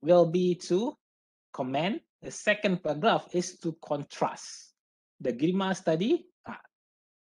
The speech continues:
still on varf, but different configuration. So practice extra cautious in order to ensure that the one that we are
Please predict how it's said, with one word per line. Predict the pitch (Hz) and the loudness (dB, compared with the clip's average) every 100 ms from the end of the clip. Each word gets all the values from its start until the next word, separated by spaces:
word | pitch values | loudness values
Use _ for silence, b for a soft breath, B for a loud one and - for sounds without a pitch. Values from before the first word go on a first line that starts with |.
| _ _ | _ _
still | - - - 277 | -20 -2 4 6
on | 240 190 | 6 6
varf, | 208 208 208 - _ _ _ _ _ _ | 6 4 0 -12 _ _ _ _ _ _
but | 147 185 - - 135 | 4 4 0 -16 -4
different | 185 180 - 180 165 165 - | -4 -4 2 4 4 -2 -4
configuration. | 143 - 127 120 107 - - _ _ _ _ _ _ _ | -6 -4 -6 -6 -8 -12 -20 _ _ _ _ _ _ _
So | - - 147 143 139 _ _ _ - | -12 -8 -6 -8 -12 _ _ _ 0
practice | 214 214 - 233 - - | 0 0 -6 -6 -6 -10
extra | 151 - 180 180 - | -12 -8 -4 -4 -4
cautious | 143 135 - 135 120 - - _ _ _ _ _ _ - | -10 -8 -6 -6 -6 -14 -20 _ _ _ _ _ _ -8
in | 156 165 | -6 -2
order | 165 175 180 180 - | 0 4 2 2 -4
to | 170 156 | -4 -4
ensure | 147 - 214 202 | -8 -6 0 2
that | 170 165 135 | 4 4 2
the | 131 | 0
one | 135 208 226 214 185 | 2 4 4 2 0
that | 170 160 151 | 2 0 2
we | 165 175 | 0 0
are | 147 | 0